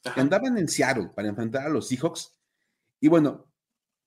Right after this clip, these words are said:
Speaker 2: como hay equipos que por alguna razón no toman en serio la pretemporada, o sea, no son los
Speaker 1: Ujú.
Speaker 2: Ravens, no sé por qué hacen eso,
Speaker 1: Exacto. Ajá.
Speaker 2: de no tomarla en serio, este,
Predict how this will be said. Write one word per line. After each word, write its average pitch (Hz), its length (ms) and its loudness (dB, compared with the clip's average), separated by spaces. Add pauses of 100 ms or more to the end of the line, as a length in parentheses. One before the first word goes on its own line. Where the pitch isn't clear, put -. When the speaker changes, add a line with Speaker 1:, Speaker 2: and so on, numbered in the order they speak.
(380)
Speaker 2:
como 123 380 2
hay 151 160 2
equipos 170 340 -4
que 123 100 -10
por 117 140 0
alguna 127 280 4
razón 135 260 -2
no 135 120 0
toman 135 200 2
en 107 60 0
serio 131 180 2
la 117 120 0
pretemporada, 110 840 -2 (140)
o - 40 -20
sea, 92 100 -6
no 107 160 -2
son 117 180 0
los 117 120 0
Speaker 1:
Ujú. 120 80 -2
Speaker 2:
Ravens, 135 540 -2 (540)
no 101 80 -6
sé 98 140 -6
por 95 160 -10
qué 110 100 2
hacen 113 240 0
eso, 175 140 -2
Speaker 1:
Exacto. - 280 -8 (400)
Ajá. 113 240 -6
Speaker 2:
de 110 300 -2
no 110 160 -6
tomarla 120 300 4
en 123 80 2
serio, 143 360 2 (280)
este, - 680 -2